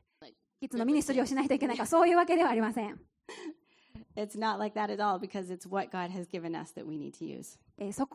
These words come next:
Speaker 2: それではなくて、そうではなくて、神様が私たちに与えられている目的を果たすことが重要。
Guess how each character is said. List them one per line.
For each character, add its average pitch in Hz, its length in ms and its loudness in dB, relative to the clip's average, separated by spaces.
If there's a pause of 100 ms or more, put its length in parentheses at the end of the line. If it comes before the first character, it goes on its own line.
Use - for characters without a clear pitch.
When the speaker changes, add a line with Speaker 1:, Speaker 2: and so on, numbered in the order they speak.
(120)
Speaker 2:
そ 320 160 0
れ 370 80 0
で 403 100 0
は 320 80 0
な 294 140 -2
く - 60 -18
て、 233 160 -8
そ 415 160 2
う 392 40 -2
で 285 80 0
は 202 80 -4
な 247 140 -6
く - 40 -14
て、 - 160 -12 (280)
神 453 220 -2
様 392 200 -2
が 370 200 0
私 359 300 -6
た 370 120 0
ち 320 80 0
に 269 100 0
与 302 300 -4
え - 20 -2
ら 349 80 -2
れ 330 100 -2
て 294 140 -2
い 277 40 -2
る 240 60 -4
目 240 220 -2
的 359 260 -2
を 349 60 2
果 320 120 -6
た 359 140 -4
す - 80 -10
こ 370 120 -6
と 349 100 0
が 349 100 2
重 220 200 0
要。 220 100 0